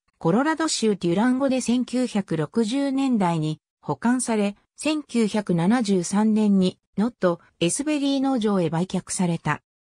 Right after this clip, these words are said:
状態と吊り合い重りの隙間の問題を抱えていたことで、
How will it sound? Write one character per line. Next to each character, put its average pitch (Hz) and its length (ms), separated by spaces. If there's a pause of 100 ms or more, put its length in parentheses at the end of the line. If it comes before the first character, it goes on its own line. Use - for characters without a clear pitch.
(140)
状 214 240
態 277 260
と 226 240 (180)
吊 208 120
り 294 140
合 294 80
い 294 100
重 320 260
り 233 160
の 180 80
隙 - 280
間 269 120
の 247 160
問 240 240
題 247 260
を 220 60
抱 208 320
え 269 80
て 254 100
い 226 120
た 233 120
こ 202 120
と 196 120
で、 165 220